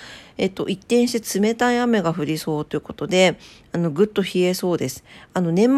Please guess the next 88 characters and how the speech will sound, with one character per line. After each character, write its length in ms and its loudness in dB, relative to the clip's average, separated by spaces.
末 140 -2
ぐ 120 0
ら 120 4
い 20 2
の 80 2
寒 280 0
さ 140 -2
に 60 -2
な 80 -2
る 80 -4
と 120 -4
こ 140 -2
ろ 80 0
も 160 -2
あ 60 0
る 100 -4
の 160 -4
で、 260 0
体 160 -4
調 140 -2
管 160 0
理 100 -2
気 160 -6
を 60 -2
つ 160 -10
け 100 -10
て 140 -14
く 160 -10
だ 160 -10
さ 200 0
い。 140 2
え 220 4
ー 20 2
と、 160 -2
明 60 2
日 280 2
は 80 4
ね、 320 2
関 160 0
東 160 0
地 100 -2
方 260 0
が 420 2
最 200 -4
高 160 0
気 120 -2
温 80 0
も 80 0
最 160 -2
低 120 -2
気 120 -4
温 80 0
も 80 -2
十 160 -4
度 160 -2
前 140 0
後 160 -4
な 100 -8
ん 80 -10
で 60 -8
す 100 -10
よ。 120 -6
で、 300 4
雨 240 2
が 100 0
降 120 -6
る 200 -4
ん 80 -6
で、 280 2
か 120 -2
な 120 2
り 100 -2
冷 240 -4
え 80 2
込 200 -4
む 220 -2
ん 80 -4
じ 80 -4
ゃ 60 -4
な 140 -4
い 60 -6
か 160 -16
な 160 -4
と 120 -10
思 300 -8
い 60 -10
ま 180 -4
す。 120 -10